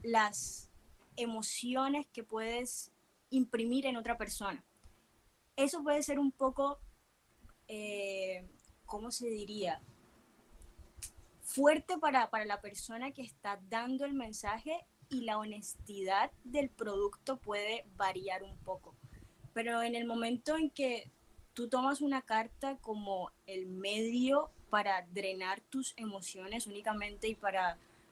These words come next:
darle un poco de sentido al caos que,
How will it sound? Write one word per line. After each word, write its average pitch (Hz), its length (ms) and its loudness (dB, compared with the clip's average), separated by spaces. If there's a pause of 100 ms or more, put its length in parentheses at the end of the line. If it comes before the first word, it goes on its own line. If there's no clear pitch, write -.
(120)
darle 214 380 4
un 240 200 2
poco 220 400 0
de 240 120 4
sentido 202 600 0
al 196 200 4 (340)
caos 208 760 4 (720)
que, 196 520 -4